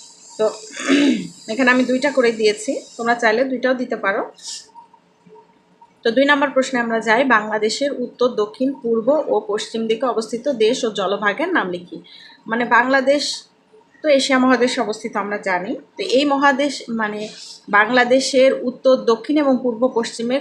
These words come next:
কোন কোন দেশ আছে এবং কোন জলভাগ আছে সেটা লিখতে বলেছে। তো আমরা একটা ছকের সাহায্যে এটা দেখাবো।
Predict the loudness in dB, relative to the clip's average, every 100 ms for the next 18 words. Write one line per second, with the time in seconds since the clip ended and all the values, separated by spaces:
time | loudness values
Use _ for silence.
0 | -2 0 2 2 2 2 2 2 0 0
1 | 0 0 -2 0 2 2 4 6 6 4
2 | 2 0 -4 -4 -6 -8 -20 _ _ -2
3 | 2 2 -2 -6 -8 -8 -14 -18 -20 _
4 | _ _ -4 -2 0 -2 0 0 0 0
5 | 0 0 0 0 0 0 -2 -2